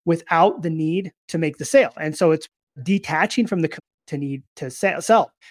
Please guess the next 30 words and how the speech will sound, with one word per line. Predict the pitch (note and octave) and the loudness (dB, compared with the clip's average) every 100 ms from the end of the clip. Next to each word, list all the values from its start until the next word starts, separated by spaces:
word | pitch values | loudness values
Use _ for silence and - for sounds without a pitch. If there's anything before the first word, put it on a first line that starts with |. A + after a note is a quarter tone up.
| _ | _
And | F#3 | 0
so | G#3 | 6
when | G3 | 6
we | F#3 | 4
talk | F#3 G#3+ A#3 | 2 0 0
to | |
clients | - D#3+ G#3+ | -4 -2 -2
about | E3+ C#3 D#3+ | 0 -2 -2
this, | - | -2
a | |
lot | E3 F#3+ | 2 2
of | F3+ | 0
the | |
time | F3 E3 | -4 -2
they | D#3 D#3 | 0 0
need | G3 A3 | 0 -2
money. | B2 B2 F3+ - - | -4 -8 -10 -12 -2
Obviously, | D#3 A3+ G#3 | 0 0 0
they | D#3 C3 | -2 0
wanna | C#3 G#3 C#3+ | 2 2 0
make | A#2+ - | -6 -12
the | C3 | -10
sale, | - A#2+ C3 D3+ _ - | -8 -6 -6 -8 _ -2
but | F#3 | 0
if | |
they | F3 | 0
show | - B3 A#3 | 0 4 4
up | G3+ - | 4 0
super | - A3 D3+ | -2 -2 -2
needy, | D3 G3 D4 F3 D3 | 0 4 6 4 -4